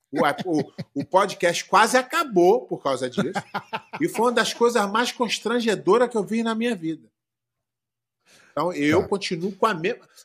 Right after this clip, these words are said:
Speaker 1: Ah, eu tô pior ainda, que eu processei mais. Foi mais ridículo ainda pra mim. Como, como,
Speaker 2: Ó.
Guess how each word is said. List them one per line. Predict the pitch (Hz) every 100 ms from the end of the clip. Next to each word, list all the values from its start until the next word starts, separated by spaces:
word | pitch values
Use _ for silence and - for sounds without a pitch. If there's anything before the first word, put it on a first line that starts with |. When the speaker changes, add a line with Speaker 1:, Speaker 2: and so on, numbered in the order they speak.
| _ -
Speaker 1:
Ah, | 165 -
eu | 151 160
tô | 214
pior | 262 240 233
ainda, | 220 208
que | 196
eu | 180
processei | - 180 180 151 - 156
mais. | 190 202 120 - - _ _ _ _ _ _
Foi | - 170
mais | 165 220
ridículo | 233 156 170 240 233
ainda | 226 208 214
pra | 208 196
mim. | 160 175 - - - _ -
Como, | - 196 214 220 247 254 - _ _ _ -
como, | 165 170 156 190 190 185 170 143
Speaker 2:
Ó. | 120